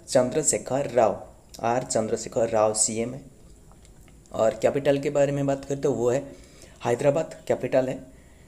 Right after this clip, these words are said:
और governor है, याद रखना, governor है तमिलिसाई सुंदरराजन, तमिलिसाई सुंदरराजन governor है। और याद रखना, तमिलिसाई सुंदरराजन को अभी recently उन्हें additional charge दी गई है, मतलब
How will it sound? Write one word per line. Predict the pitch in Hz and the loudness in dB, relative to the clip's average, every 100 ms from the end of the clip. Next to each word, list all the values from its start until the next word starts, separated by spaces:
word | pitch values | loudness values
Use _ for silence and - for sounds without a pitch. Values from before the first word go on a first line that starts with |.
| - - | -16 -12
और | - | -8
governor | 143 127 117 208 247 175 | 2 4 4 4 4 4
है, | 123 - - | 0 -8 -10
याद | 110 127 151 | 2 4 4
रखना, | 160 196 | -2 -4
governor | 185 123 180 202 | 0 0 2 0
है | 226 - | -2 -2
तमिलिसाई | 117 123 175 190 - 202 | -2 0 -2 -2 -2 -4
सुंदरराजन, | 202 - 120 123 107 104 104 - - - - - - - - | -4 -4 2 2 2 -2 -6 -10 -20 -20 -20 -20 -20 -14 0
तमिलिसाई | 117 139 147 151 147 | 0 2 0 -2 -4
सुंदरराजन | 143 113 110 120 127 - 139 | -4 -4 -2 0 2 0 0
governor | 131 104 117 123 123 | 0 -2 -4 -6 -8
है। | 135 - - - - - - - - | -10 -16 -20 -20 -20 -20 -20 -20 -4
और | 107 107 104 101 98 - - - - - - - - - - - | 0 2 0 -4 -8 -16 -20 -20 -20 -20 -20 -20 -20 -20 -12 4
याद | 147 185 | 6 6
रखना, | 196 208 | 2 -4
तमिलिसाई | 190 107 117 180 190 185 190 | -2 -2 -2 -2 0 0 0
सुंदरराजन | 190 - 113 143 190 151 123 | 0 -4 0 2 2 2 -2
को | - - - - - - | -6 -12 -18 -20 -8 -2
अभी | 143 | -2
recently | 147 - 180 180 143 | 0 0 0 2 0
उन्हें | 147 185 190 - - - | 0 0 -4 -10 -16 -4
additional | 123 170 - 185 185 | -2 -2 -2 -2 -2
charge | - 131 143 139 | 2 2 2 0
दी | 123 113 | -2 -2
गई | 110 | -2
है, | 110 156 | -2 -4
मतलब | 135 107 139 - | -6 -2 -2 -2